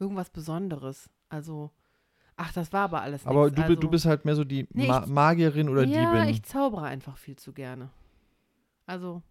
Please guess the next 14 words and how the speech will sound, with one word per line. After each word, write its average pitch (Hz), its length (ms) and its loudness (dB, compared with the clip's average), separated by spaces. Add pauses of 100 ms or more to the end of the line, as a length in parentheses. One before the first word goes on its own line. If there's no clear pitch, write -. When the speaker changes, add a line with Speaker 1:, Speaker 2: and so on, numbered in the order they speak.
(140)
Speaker 1:
ist - 180 -12
einfach 131 320 -14
so. 123 240 -16 (240)
Diese 190 160 -10
magischen 214 480 -4
Fähigkeiten, 202 540 -8
die 185 80 -10
ich 185 60 -12
in 180 60 -10
der 180 140 -8
echten 208 300 -10
Welt 165 220 -8
nicht - 280 -8
habe, 190 380 -8